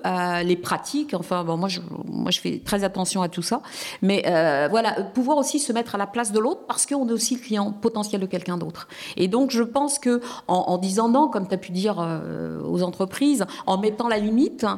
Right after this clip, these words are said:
eh bien, nous, on éduque les, les entrepreneurs, hein, et puis on leur montre, parce qu'il s'agit pas d'être, euh, vertueux ou le contraire. Euh, on, on travaille avec les entrepreneurs. Typiquement, on a besoin de faire du profit,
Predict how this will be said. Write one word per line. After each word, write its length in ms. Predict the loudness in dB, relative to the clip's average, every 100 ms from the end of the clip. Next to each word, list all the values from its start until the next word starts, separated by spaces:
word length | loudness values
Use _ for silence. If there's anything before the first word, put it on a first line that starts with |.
| -6 -10 0
eh 100 | 2
bien, 300 | 4 4 4
nous, 160 | 4 4
on 100 | 2
éduque 460 | 0 0 -2 -6 -14 -20 _ -2
les, 280 | 2 4
les 160 | 4 2
entrepreneurs, 760 | 0 -2 -2 -2 0 -2 -2
hein, 100 | -4 -4 -10 -8 0
et 80 | 0
puis 160 | 4
on 80 | 4
leur 180 | 4 4
montre, 240 | 2 0
parce 180 | -2 -4
qu'il 280 | 0 0 2
s'agit 320 | 2 2 0
pas 180 | -2 -2
d'être, 320 | 0 -2 -2
euh, 260 | 0 0 0
vertueux 540 | 0 0 -2 -4 0
ou 120 | 2 0
le 40 |
contraire. 640 | -2 -4 0 0 0 -2 -2
Euh, 420 | -2 -2 -2 -4 -4
on, 480 | -4 -2 -4 -4 -6 -4 -4
on 40 |
travaille 200 | -2 -2
avec 100 | -2
les 100 | -2
entrepreneurs. 680 | -4 -4 -4 -2 0 0 -2 -8 -20 _ _ _ _ _
Typiquement, 640 | -2 0 0 2 2 2 0 -6
on 120 | 0
a 60 | 0
besoin 180 | 0 -2
de 40 |
faire 140 | 0 0
du 80 | 0
profit, 440 | -2 0 2 0